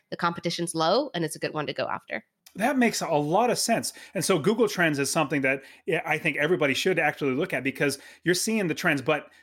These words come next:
Speaker 2: you hit the nail on the head, I think, also with seasonality of certain things. I was talking to another, uh, bl-, blogger, another guy that had his website,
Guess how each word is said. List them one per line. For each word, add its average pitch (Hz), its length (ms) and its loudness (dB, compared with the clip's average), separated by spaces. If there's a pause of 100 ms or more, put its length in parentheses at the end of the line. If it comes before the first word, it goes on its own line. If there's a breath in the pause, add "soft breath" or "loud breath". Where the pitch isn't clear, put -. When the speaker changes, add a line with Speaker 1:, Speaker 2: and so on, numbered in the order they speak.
(100)
Speaker 2:
you 151 120 0
hit 180 180 0
the 151 80 0
nail 143 200 2
on 147 100 2
the 143 60 2
head, 131 220 0
I 135 180 2
think, 135 240 -2
also 139 340 0
with 127 200 -2
seasonality 135 800 -2 (240 loud breath)
of 147 160 -2
certain 151 300 -2
things. 147 240 0
I 143 140 0
was 165 120 0
talking 156 320 0
to 147 300 -2 (240 loud breath)
another, 165 600 2
uh, 139 360 4
bl-, - 200 -12
blogger, 165 360 2
another 147 240 2
guy 156 160 2
that 143 60 0
had 139 80 0
his 123 100 -2
website, 139 420 0